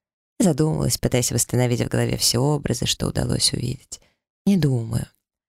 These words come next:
Скорее всего, это была стандартная защита. Маги ставят такую автоматически. Риск того, что меня всё-таки заметили, конечно, есть, но я надеюсь, что всё прошло нормально.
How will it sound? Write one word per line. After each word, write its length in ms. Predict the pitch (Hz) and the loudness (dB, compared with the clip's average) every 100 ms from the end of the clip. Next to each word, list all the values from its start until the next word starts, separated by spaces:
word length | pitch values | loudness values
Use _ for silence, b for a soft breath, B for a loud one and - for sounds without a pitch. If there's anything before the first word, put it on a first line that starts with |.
| _ _ _ _ _ - | _ _ _ _ _ -6
Скорее 320 | - 220 233 | 0 2 4
всего, 320 | - 202 202 | 2 2 2
это 180 | 202 185 | 2 2
была 360 | 160 175 185 - | 2 2 2 0
стандартная 920 | - 175 175 185 175 139 - 131 120 | -2 2 4 4 2 0 -2 -2 0
защита. 720 | 117 127 - - 117 123 - - _ _ _ _ _ | 0 0 2 2 0 -6 -10 -12 _ _ _ _ _
Маги 220 | 208 180 | 2 4
ставят 440 | 165 - 190 165 - | 2 4 2 2 0
такую 480 | 143 - 170 160 147 | -4 0 2 4 2
автоматически. 1300 | - - 151 151 151 165 151 - - - - - - _ _ _ _ _ | -2 -2 0 0 2 0 0 0 0 0 -2 -14 -20 _ _ _ _ _
Риск 300 | 214 226 - | 2 2 2
того, 300 | - 170 170 | 0 2 2
что 220 | 185 - 139 | 2 2 0
меня 360 | 139 139 139 | 2 2 0
всё-таки 580 | 131 - 143 - 139 135 | 0 0 -2 -2 0 2
заметили, 720 | 131 147 135 151 165 - 123 120 | 2 2 2 2 0 0 -2 0
конечно, 440 | 127 127 123 139 | 0 0 2 2
есть, 560 | 139 143 151 120 - - | 2 4 2 0 -4 0
но 80 | |
я 360 | 120 131 127 120 | 2 2 2 0
надеюсь, 440 | 123 123 123 143 135 | 0 0 2 2 2
что 220 | - 120 | 2 0
всё 400 | - - 135 127 b b b _ _ | 0 2 0 -2 b b b _ _
прошло 480 | 220 220 - 143 135 | 2 4 2 2 2
нормально. 800 | 151 151 123 123 - - - | 2 2 0 -4 -6 -8 -8